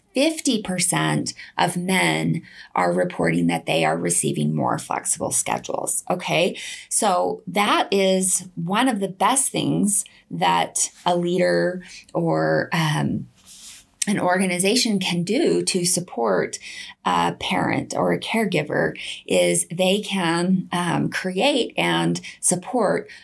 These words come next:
a more flexible schedule. But only forty-three percent of mothers are receiving more flexible schedules, whereas fifty percent of men are receiving more flexible schedules. But we know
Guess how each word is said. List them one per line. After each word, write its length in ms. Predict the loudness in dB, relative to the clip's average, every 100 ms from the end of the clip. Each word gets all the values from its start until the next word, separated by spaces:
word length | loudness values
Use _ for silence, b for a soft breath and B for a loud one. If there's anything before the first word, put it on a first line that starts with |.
| B
a 100 | 2
more 220 | 2 0
flexible 440 | -2 -2 -2 0
schedule. 640 | 0 0 0 -2 -2 -2 -4 B B B B
But 180 | 0 0 2
only 320 | 2 2 0
forty-three 580 | 0 0 2 0 0 0
percent 480 | 0 -2 0 0
of 160 | 0 -2
mothers 560 | -2 0 2 0 -2 -2
are 260 | 0 2 2
receiving 480 | 2 2 2 2 2
more 160 | 0
flexible 440 | 0 -2 -2 -2 -2
schedules, 580 | 0 0 0 0 0 -4 B B -4
whereas 420 | 2 2 2 0
fifty 300 | -2 0 0
percent 500 | 0 0 2 0 0
of 240 | 0 0
men 460 | -2 -2 0 0 -2 -2
are 180 | 0 2
receiving 560 | 2 2 0 0 0
more 180 | 0 -2
flexible 420 | -2 -2 -2 0
schedules. 440 | 0 0 0 -2 -2 B B B B
But 140 | 0 0
we 160 | 2
know 920 | 2 2 2 2 4 2 2 0 -2